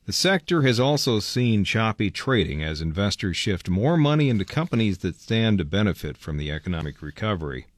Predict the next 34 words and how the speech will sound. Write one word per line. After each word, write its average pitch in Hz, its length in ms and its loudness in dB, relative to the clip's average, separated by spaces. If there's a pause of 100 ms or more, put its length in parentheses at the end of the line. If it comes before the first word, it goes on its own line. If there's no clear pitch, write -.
(260)
The 131 80 2
number 151 340 4
of 113 80 2
Americans 127 520 4
applying 127 440 2
for 101 240 2
unemployment 117 640 2
benefits 90 560 -2
rose 90 300 2
last 95 340 0
week 113 220 2
to 90 80 -2
seven 107 360 0
hundred 101 220 0
and 87 120 -2
forty-four 107 500 2
thousand, 117 540 2 (440)
signaling 131 1000 4
that 107 280 2
many 143 280 4
employers 123 520 4
are 110 140 2
still 135 300 0
cutting 120 320 4
jobs, 139 580 2 (240)
even 131 260 2
as 98 160 2
more 120 220 2
people 120 380 -2
are 92 100 2
vaccinated 78 760 -4
against 80 360 -6
covid 101 280 0
nineteen. 139 640 4